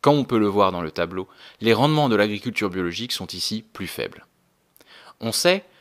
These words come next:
que l'eau est une ressource essentielle, rare et inégalement répartie sur Terre. Cependant, en agriculture, l'irrigation est souvent très importante.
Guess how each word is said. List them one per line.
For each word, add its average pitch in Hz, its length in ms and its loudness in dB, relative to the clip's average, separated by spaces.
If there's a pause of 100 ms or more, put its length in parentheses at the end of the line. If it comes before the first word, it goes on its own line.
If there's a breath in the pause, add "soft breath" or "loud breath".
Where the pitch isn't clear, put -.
(200 soft breath)
que 117 100 2
l'eau 147 240 8
est 123 100 2
une 107 100 -4
ressource 117 520 -4
essentielle, 113 680 0
rare 131 500 2 (100)
et 120 160 -2
inégalement 135 480 0
répartie 113 400 -6
sur 92 200 -10
Terre. 85 360 -14
Cependant, 127 600 0 (340 loud breath)
en 101 160 0
agriculture, 147 600 0
l'irrigation 120 560 -2
est 113 60 -2
souvent 147 300 -6
très 160 340 -2
importante. 123 560 -6